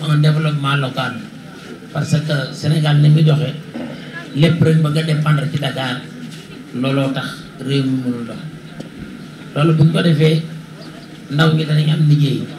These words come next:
Ñun dañoo prévoir pour def cinq millions, euh, d'emplois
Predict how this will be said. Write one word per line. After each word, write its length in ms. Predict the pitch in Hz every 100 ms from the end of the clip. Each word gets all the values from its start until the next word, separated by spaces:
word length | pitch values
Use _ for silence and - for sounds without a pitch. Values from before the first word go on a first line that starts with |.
| - - - - 143
Ñun 120 | 156
dañoo 260 | 151 151 147
prévoir 380 | 151 147 147 139
pour 100 | 147
def 180 | 147 143
cinq 320 | - 175 151
millions, 420 | 151 151 147 131 - - - - - - - 233 - - - - - - - -
euh, 200 | 131 139 135
d'emplois 640 | 151 151 147 143 135 -